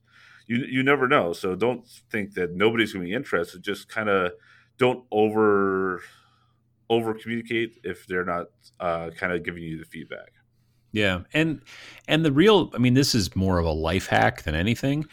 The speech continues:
Speaker 2: um, you know, 'cause Brian is asking, you know, wh-, it, if someone wants to come out of their shell, being able to talk to other people about the hobby,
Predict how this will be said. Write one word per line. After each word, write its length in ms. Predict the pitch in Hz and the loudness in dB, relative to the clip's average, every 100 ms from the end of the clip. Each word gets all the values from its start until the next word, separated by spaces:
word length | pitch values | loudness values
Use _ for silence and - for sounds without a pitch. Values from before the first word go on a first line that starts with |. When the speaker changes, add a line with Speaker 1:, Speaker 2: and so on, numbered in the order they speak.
| - - _ | -20 -20 _
Speaker 2:
um, 260 | 92 87 82 | -2 -2 -2
you 100 | - | -4
know, 140 | 87 78 | -4 -2
'cause 140 | 98 | -4
Brian 300 | 87 107 107 | 2 4 4
is 100 | 87 | 2
asking, 540 | 92 90 98 82 82 80 | 0 0 -2 -4 -4 -6
you 140 | 92 | -4
know, 320 | 78 76 80 - | -2 -4 -6 -6
wh-, 180 | 104 71 | -6 -6
it, 140 | 98 - - - - | -12 -14 -20 -18 -6
if 240 | 127 - | -6 -4
someone 240 | 151 147 123 | 0 4 4
wants 180 | 123 | 4
to 80 | - | 0
come 220 | - 120 | 0 4
out 160 | 104 127 | 6 6
of 100 | 110 | 6
their 160 | 95 85 | 2 2
shell, 380 | - 80 76 | 0 0 -2
being 240 | 76 85 82 | -4 -6 -6
able 200 | 76 80 | -6 -8
to 80 | 76 | -6
talk 280 | 87 80 | -6 -6
to 80 | - | -6
other 160 | 78 71 | -8 -8
people 200 | 85 76 | -8 -8
about 200 | 76 73 | -10 -12
the 80 | - | -10
hobby, 360 | 82 78 78 | -10 -8 -12